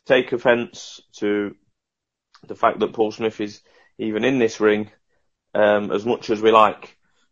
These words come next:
But I've got some bad news for you folks. Paul Smith could still actually win this fight. And that's, that's kind of worrying. Um,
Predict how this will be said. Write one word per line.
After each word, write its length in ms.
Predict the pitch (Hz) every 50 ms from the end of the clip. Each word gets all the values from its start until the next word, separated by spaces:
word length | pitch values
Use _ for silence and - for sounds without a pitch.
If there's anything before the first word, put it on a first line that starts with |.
| _ _ _
But 400 | - - - 110 110 110 - - -
I've 140 | 95 98 -
got 180 | 127 123 -
some 180 | - - 131 117
bad 200 | 110 120 113 113
news 200 | 117 117 113 107
for 120 | - 110
you 100 | 107 101
folks. 540 | 95 - 101 98 92 - - - - - - _ _ _ _ _ _ _
Paul 260 | _ - 131 139 127 120
Smith 500 | - - 123 110 101 - - - _ _ _ _ _ _ _ _ _ -
could 160 | - 104 -
still 200 | - - 110 110
actually 280 | 95 - - - 98
win 200 | 95 95 107 101
this 140 | 101 98 -
fight. 300 | - - 104 104 98 - _ _ _ _ _ _ _ _ _ _ -
And 120 | - 104 104
that's, 200 | 101 - - - _ -
that's 240 | - 110 - - -
kind 240 | - 113 104 98
of 60 | 101 98
worrying. 360 | 104 101 98 95 95 - _ _ _ _ _ _ _ -
Um, 400 | - 101 98 98 98 104 104 _